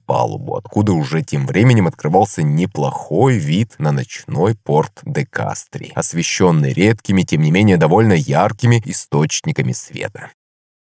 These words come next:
И хоть мы и соблюдали безопасность на протяжении всего оставшегося пути, но никаких проблем так и не возникло. Корабль вошел в порт, сбросил якорь и спустил трап,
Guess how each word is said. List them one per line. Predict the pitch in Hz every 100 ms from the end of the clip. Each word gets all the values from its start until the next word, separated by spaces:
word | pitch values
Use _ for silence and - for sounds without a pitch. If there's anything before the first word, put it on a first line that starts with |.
| -
И | 101
хоть | 185 - -
мы | 104 143
и | 120
соблюдали | - 78 78 69 107 117
безопасность | 78 82 - - 87 110 - 80 - - -
на | 82
протяжении | 71 76 80 101 113 95
всего | - - 87
оставшегося | - - 87 - 76 - -
пути, | 123 - 117
но | 127
никаких | 131 - - 98 -
проблем | - - 90 131 117
так | - 87 117
и | 123
не | 98 78
возникло. | 80 78 - 64 110 107 - - - - - -
Корабль | 87 95 80 73
вошел | 78 71 62
в | -
порт, | 87 117 - -
сбросил | 76 - 85 78 - 53
якорь | - 113 139 -
и | -
спустил | - - - - 92 92
трап, | - - -